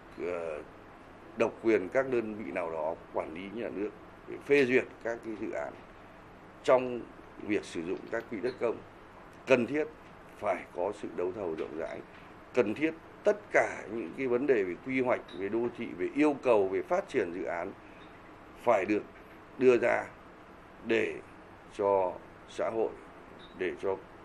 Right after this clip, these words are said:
cộng đồng các nhà đầu tư cùng xem xét, cùng được nghiên cứu và cùng có quyền tham gia đề xuất để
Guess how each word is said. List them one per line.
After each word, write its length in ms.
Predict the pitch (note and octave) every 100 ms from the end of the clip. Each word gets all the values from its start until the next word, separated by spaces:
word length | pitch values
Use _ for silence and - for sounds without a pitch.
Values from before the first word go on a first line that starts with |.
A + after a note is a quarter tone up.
| - - -
cộng 240 | - A2+
đồng 260 | G2+ F2+ F2
các 100 | A#2+
nhà 220 | G#2+ F2+
đầu 100 | E2+ D#2+
tư 80 | G#2 G2 E2+ - - -
cùng 220 | A#2+ A2
xem 240 | G2+ A#2+ A2+
xét, 180 | C#3 C#3+ - - -
cùng 240 | B2+ A2+
được 200 | A#2+ G#2+
nghiên 200 | B2 A#2 -
cứu 180 | A2 A#2 C3
và 140 | G#2+ D#2 -
cùng 280 | B2+ A#2 A2 -
có 260 | B2 C#3 -
quyền 260 | D3+ A#2+ G2 - - - - -
tham 340 | D3+ D#3 D#3 D3
gia 380 | D3 C#3+ A#2 - - C3+
đề 220 | B2+ A#2
xuất 260 | - F3 F3 - - - - - - -
để 260 | A#2+ F2+